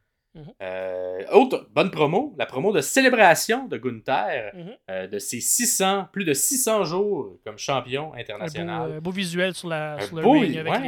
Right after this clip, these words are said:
Speaker 1: les
Speaker 2: ils
Speaker 1: grosses
Speaker 2: ont comme
Speaker 1: colonnes, c'est super beau,
Speaker 2: J'étais comme,
Speaker 1: ça.
Speaker 2: il, ouais, puis quand j'ai vu ça, je fais, oh, ils vont tous s'en servir pour, je sais pas, se battre, parce que j'étais comme, c'est quand même un props gros, là, tu sais, à
Speaker 1: Ouais.
Speaker 2: traîner dans les camions. Fait que, est-ce qu'on va, euh, le ramener ou est-ce qu'on va le détruire dans ce segment-là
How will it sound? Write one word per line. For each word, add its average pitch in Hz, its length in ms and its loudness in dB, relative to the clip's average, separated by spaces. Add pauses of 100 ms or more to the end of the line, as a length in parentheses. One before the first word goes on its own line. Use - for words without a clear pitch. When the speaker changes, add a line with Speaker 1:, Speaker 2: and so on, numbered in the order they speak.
Speaker 1:
les 135 60 2
Speaker 2:
ils 117 40 0
Speaker 1:
grosses - 140 0
Speaker 2:
ont - 20 -4
comme 190 200 2
Speaker 1:
colonnes, 180 360 0
c'est 160 80 -14
super 320 300 -6
beau, 180 120 -10
Speaker 2:
J'étais 143 120 4
comme, 226 180 10
Speaker 1:
ça. 170 260 4
Speaker 2:
il, 123 280 0
ouais, 247 160 6
puis 139 280 -2
quand 190 120 4
j'ai 226 100 2
vu 202 60 2
ça, - 100 -2
je 302 60 -2
fais, 139 100 0
oh, 214 140 2
ils 202 40 -2
vont 123 100 -2
tous - 100 -8
s'en 185 160 4
servir 165 400 -4
pour, 123 240 -8
je - 100 -12
sais 123 100 -12
pas, 196 140 -12
se 160 140 -8
battre, 143 320 -6
parce 120 140 -4
que - 40 -6
j'étais - 160 -8
comme, 117 220 -8
c'est - 80 -10
quand 185 100 0
même 240 100 4
un 139 60 4
props 147 640 4
gros, 151 420 2
là, 311 100 -4
tu 294 180 -8
sais, 302 40 -2
à 160 140 2
Speaker 1:
Ouais. 151 80 -2
Speaker 2:
traîner 135 340 2
dans 175 120 4
les 131 120 4
camions. 139 520 0 (380)
Fait 104 120 -10
que, - 80 -12 (140)
est-ce 107 100 -10
qu'on 123 160 -6
va, 131 380 2
euh, 92 640 -6
le 104 100 -2
ramener 117 640 -4
ou 165 320 -4
est-ce - 80 -10
qu'on 117 100 -8
va 117 80 -4
le 113 80 -6
détruire 123 540 -6
dans 117 100 -6
ce 107 140 -12
segment-là 107 640 -12